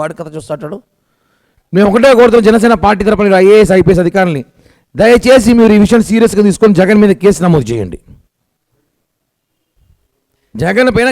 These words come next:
కేసు నమోదు చేయాల్సిన అవసరం ఉంది. ఎందుకంటే వాడు వీడు మాట్లాడుతున్నాయి. నీ హయాంలో ఐఏఎస్లు అనుకున్నావా నీ కింద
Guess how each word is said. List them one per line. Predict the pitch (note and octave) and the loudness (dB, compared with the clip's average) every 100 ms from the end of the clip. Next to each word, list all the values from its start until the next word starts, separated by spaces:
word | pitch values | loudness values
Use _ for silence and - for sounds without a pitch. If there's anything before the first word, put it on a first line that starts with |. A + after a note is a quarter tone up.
| B3 | -2
కేసు | A#3 G3+ | -4 -2
నమోదు | G#3+ A3 - | -2 -4 -4
చేయాల్సిన | G#3 F#3 G3 | -6 -4 -6
అవసరం | F3 F3+ | -4 -6
ఉంది. | D3+ E3+ | -6 -8
ఎందుకంటే | F#3+ G#3+ G3+ | -10 -6 -4
వాడు | F3 G#3+ A#3 | 0 0 0
వీడు | A#3 A3+ A3 | 0 -2 -4
మాట్లాడుతున్నాయి. | G#3+ G#3 A3 G#3+ A#3+ _ _ _ _ _ _ _ _ _ _ _ _ - | -8 -10 -12 -12 -18 _ _ _ _ _ _ _ _ _ _ _ _ -6
నీ | G3 F#3+ | -4 0
హయాంలో | A3+ B3 B3 A3+ | 0 2 0 0
ఐఏఎస్లు | A#3 A#3+ G#3+ | 2 2 2
అనుకున్నావా | G#3+ G#3 G3+ A3 A#3+ | 0 0 -2 -2 -2
నీ | G#3 | -2
కింద | A3 | -4